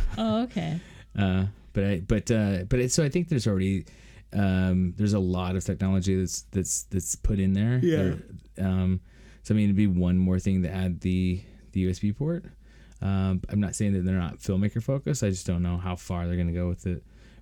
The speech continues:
Speaker 1: But, um,
Speaker 2: Well, they don't even have the idea to do it yet, I'm sure.
Speaker 1: Yeah, that's true.
Speaker 2: Um, and,
Speaker 1: But I
Speaker 2: and
Speaker 1: mean,
Speaker 2: the
Speaker 1: but Levi,
Speaker 2: U S B C
Speaker 1: like, you shot
Speaker 2: first
Speaker 1: with multiple phones, right?
Speaker 2: Well,
Speaker 3: Yeah, we
Speaker 2: because
Speaker 3: shot
Speaker 2: if
Speaker 3: with two.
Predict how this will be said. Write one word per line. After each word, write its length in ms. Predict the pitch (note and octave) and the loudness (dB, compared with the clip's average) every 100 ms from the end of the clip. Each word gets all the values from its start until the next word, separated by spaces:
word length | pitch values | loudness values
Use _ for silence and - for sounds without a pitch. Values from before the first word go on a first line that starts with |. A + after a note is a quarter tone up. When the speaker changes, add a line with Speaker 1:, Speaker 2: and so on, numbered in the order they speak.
| - | -2
Speaker 1:
But, 240 | G2 F#2+ - - - - | 0 0 -4 -16 -18 -6
um, 240 | G2 F#2 | -2 0
Speaker 2:
Well, 140 | F2 F2 | 2 2
they 120 | - | 0
don't 220 | G#4 G4 | 0 -2
even 220 | D4 C4 | -2 -2
have 240 | A3+ G3 F3+ | -2 -4 -4
the 160 | E3+ | -6
idea 400 | D3+ D3 D3 C#3 | -6 -6 -6 -8
to 140 | D#3 - | -10 -12
do 260 | - C3 | -12 -10
it 140 | C#3+ - | -10 -10
yet, 360 | - - - - - | -12 -12 -14 -18 -10
I'm 140 | D3 | -10
sure. 280 | - - C#3 | -10 -8 -4
Speaker 1:
Yeah, 200 | G2 F2 | -4 -4
that's 180 | E2 G3+ | -6 -8
true. 160 | - F2+ | -8 -6
Speaker 2:
Um, 400 | E3+ F3 F3+ F3 - | -6 -6 -6 -8 -4
and, 160 | B3+ B3 | -2 2
Speaker 1:
But 100 | - | 4
I 40 | |
Speaker 2:
and 80 | A2 | 4
Speaker 1:
mean, 160 | A2 | 4
Speaker 2:
the 80 | G#2 | 4
Speaker 1:
but 60 | G#2+ | 4
Levi, 240 | A2 A2 | 4 4
Speaker 2:
U 40 | G#2+ G2+ | 4 4
S 40 | G2+ | 2
B 0 | |
C 20 | |
Speaker 1:
like, 80 | G#2+ | 2
you 80 | A#2 | 2
shot 100 | - | 2
Speaker 2:
first 180 | C#3 - | 2 0
Speaker 1:
with 120 | F#2 | 2
multiple 460 | G#2+ A#2 G#2+ F#2+ | 2 2 2 2
phones, 480 | F2+ G2 F#2 F#2 F#2 | 2 2 4 2 2
right? 240 | G2 G2 - | 2 2 2
Speaker 2:
Well, 100 | - | 2
Speaker 3:
Yeah, 80 | - | 2
we 60 | |
Speaker 2:
because 160 | A2 - | 2 0
Speaker 3:
shot 120 | B2+ | 0
Speaker 2:
if 100 | - | -2
Speaker 3:
with 40 | - | -4
two. 380 | - F2+ F#2 | -4 -4 -4